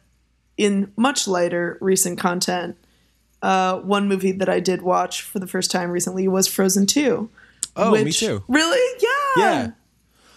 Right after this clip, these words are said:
Speaker 2: What'd you think?
Speaker 1: I actually really liked it.
Speaker 2: Me too.
Speaker 1: I, like, I heard from a lot of people that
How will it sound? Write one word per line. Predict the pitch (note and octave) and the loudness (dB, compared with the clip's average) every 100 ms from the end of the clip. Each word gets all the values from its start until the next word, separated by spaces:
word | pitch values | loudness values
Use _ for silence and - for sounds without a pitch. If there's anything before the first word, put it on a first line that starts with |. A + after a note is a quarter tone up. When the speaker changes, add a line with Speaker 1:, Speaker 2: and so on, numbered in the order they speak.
| - _ _ _ | -20 _ _ _
Speaker 2:
What'd | - D#3 | -6 -4
you | G3 | -4
think? | G3+ E3 G#2 - - | -4 -4 -4 -6 -2
Speaker 1:
I | D#4 | 0
actually | G#4 A4+ B4 B4+ | 0 0 0 0
really | F4+ F4+ F#4+ | 0 0 2
liked | C4+ F4+ F#4+ | 2 0 -2
it. | B3 F3+ - - | -2 -2 -4 -6
Speaker 2:
Me | A2+ G3+ | -4 -4
too. | - G3+ E3+ G2+ - | -2 -2 -2 -4 -2
Speaker 1:
I, | C4+ D#4 | 0 0
like, | D#4 D#4 - | -2 -2 0
I | C#4+ | -2
heard | D4 D4 F4 | 0 -4 -4
from | F#4 | -2
a | |
lot | D#4 D4 | 2 0
of | C4+ | -2
people | C#4+ B3+ A#3 - - | -4 -2 -2 -2 -4
that | G#3 A3 G#3 G3+ | -2 0 0 -2